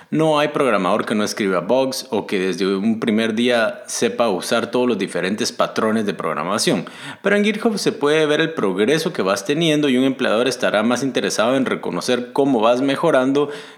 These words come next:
que tu habilidad en cierto momento. O tal vez debería decir ahí un buen empleador, porque empleadores hay muchos y de muchos tipos, ¿verdad? Personalmente, incluso no me molesta si mi empleador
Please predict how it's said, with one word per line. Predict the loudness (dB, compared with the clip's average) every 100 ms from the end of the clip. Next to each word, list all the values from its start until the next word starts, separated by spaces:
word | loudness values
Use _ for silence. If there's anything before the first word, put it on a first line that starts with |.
| _
que | 0 2 0 -6 -2
tu | 0
habilidad | 2 0 -2 2 2 0 -4
en | -8 -6
cierto | -8 -10 -8 -4
momento. | 0 2 0 -2 -10 -4
O | 2 2
tal | 4 2
vez | 2 0
debería | 0 2 0
decir | 2 2
ahí | 2 2 0 -2
un | 2 2
buen | 4 2
empleador, | 0 2 2 4 2 -2
porque | -6 -6 -2 0 0
empleadores | -2 -2 -2 0 0 0
hay | -2 -2
muchos | -4 -4 -8
y | -8
de |
muchos | -10 -10 -12 -10
tipos, | -8 -8 -10 -12
¿verdad? | -6 -6 -6 -10 _ _
Personalmente, | 0 2 2 2 2 2 2 2
incluso | 2 2 0 2 2 2 -2 -4
no | 0 2
me | 4
molesta | 2 4 2 2 -2
si | 0 -2 0
mi | 0 -2
empleador | 0 0 2 0 -2 -12